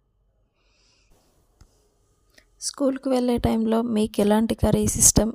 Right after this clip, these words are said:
ఏం కర్రీస్ ఇష్టమో కామెంట్ చేయండి. మీకు ఇష్టమైన కర్రీస్ మీ అమ్మతో వండించుకొని తిన్నారా స్కూల్ టైంలో? స్కూల్ టైమ్స్ బాగుంటాయి కదా, ఎంతమందికి గుర్తున్నాయో కామెంట్ చేయండి. కూరను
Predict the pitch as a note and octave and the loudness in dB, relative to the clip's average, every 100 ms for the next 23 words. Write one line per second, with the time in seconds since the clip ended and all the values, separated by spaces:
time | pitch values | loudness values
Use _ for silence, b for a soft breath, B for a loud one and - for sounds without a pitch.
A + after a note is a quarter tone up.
0 | - G3+ A3 G3+ G3+ G3+ - - - G3 | -4 -4 -2 0 0 0 0 0 0 -2
1 | A#3 B B B _ - A#3 G#3+ F#3+ F3+ | -4 B B B _ 0 2 4 2 -2
2 | - F#3+ G3 G3+ - _ _ _ _ _ | -6 -8 -8 -12 -14 _ _ _ _ _
3 | _ - B3+ G#3 A3+ B3 - - A#3 A#3 | _ -8 -4 -4 -6 -2 -2 0 0 0
4 | A3+ A#3 A3 G#3+ A3 A3+ G#3 G3+ F#3 G3 | -2 -4 -6 -4 -4 -4 -4 -6 -6 -8
5 | G#3 G3 F#3 F#3+ F#3+ - - F#3+ F#3+ F#3 | -6 -8 -8 -8 -10 -12 -10 -10 -8 -8
6 | F3+ F#3 F#3+ G3 - F#3+ F#3+ G3 G3 G3 | -8 -8 -8 -8 -8 -8 -6 -6 -8 -8
7 | A3 A3 _ _ _ _ _ - - A#3 | -10 -14 _ _ _ _ _ -4 4 6
8 | A3+ - A3+ A3+ - - G3+ G3+ G#3 G#3+ | 6 4 4 4 2 4 4 4 4 4
9 | G#3 - F#3+ A#3 C4 G3 G3+ G#3+ A3 G#3+ | 2 2 0 0 0 2 4 4 6 4
10 | G#3 G3+ - G#3+ G#3 G#3 G#3+ C#4 A#3 A3 | 4 0 2 2 4 4 2 0 0 2
11 | G#3 G3 - F#3+ F#3 G3 - b b b | 0 -2 -4 -6 -6 -8 -12 b b b
12 | b b b - A3+ A#3 A3+ | b b b -4 0 2 2